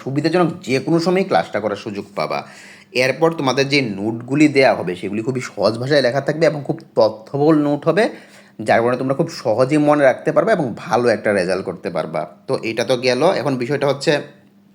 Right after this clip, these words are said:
"স্যার, আমি তো ইংলিশে অনেক বেশি দুর্বল, আমি কি, স্যার, অনলাইনে শিখতে পারবো কিনা?" এটার উত্তরটা হচ্ছে, তুমি কীভাবে খুব সহজে শিখতে পারবা বা কীভাবে তুমি এক সুযোগেই পাস করে যাবা,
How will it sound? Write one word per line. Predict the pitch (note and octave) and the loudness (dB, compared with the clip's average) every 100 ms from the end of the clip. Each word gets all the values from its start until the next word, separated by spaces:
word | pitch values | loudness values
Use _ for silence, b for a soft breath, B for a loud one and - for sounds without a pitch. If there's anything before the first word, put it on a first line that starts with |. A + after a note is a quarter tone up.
| - - | -20 -4
"স্যার, | C3+ | -2
আমি | A#2 A#2+ | 0 0
তো | D3 | -2
ইংলিশে | C3 C3+ - | -2 -4 -2
অনেক | B2 A#2+ C#3 D3 C#3 | 0 0 2 0 -2
বেশি | C3 C#3 | -4 -2
দুর্বল, | B2+ A2 G#2 G2 B B B B | -2 0 0 -2 B B B B
আমি | F#2 B2+ | -4 -2
কি, | C3+ C#3+ | -2 0
স্যার, | D#3 C3 - | 2 2 4
অনলাইনে | D3+ D3 C#3 D#3 | 4 4 2 0
শিখতে | D3 A#2 - A#2 | 0 -4 0 4
পারবো | A#2+ G#2 F2+ | 4 2 -2
কিনা?" | F2+ F2+ | -6 -4
এটার | F#2 | -2
উত্তরটা | B2+ B2+ B2 C#3 | -2 0 0 0
হচ্ছে, | C#3+ | -2
তুমি | - - C3+ D3+ | -4 -4 0 2
কীভাবে | D#3+ D#3+ | 2 2
খুব | D#3+ E3+ | 2 0
সহজে | - - G2+ B2+ C3+ | -2 -2 2 2 0
শিখতে | B2+ G#2 - | -4 -6 -2
পারবা | A#2+ A#2+ A#2 A2+ A2+ B B B | 2 4 6 4 4 B B B
বা | A2+ G#2+ - | 2 2 0
কীভাবে | C#3 C#3+ D#3 | -2 2 2
তুমি | D#3+ D#3+ - | 4 0 2
এক | D#3+ E3 | 2 2
সুযোগেই | - D#3+ C#3 C#3+ E3+ | -2 -6 -4 2 2
পাস | C#3+ - - | 4 0 -2
করে | C3+ C3+ | 0 0
যাবা, | C#3 D3 A#3+ | 2 2 2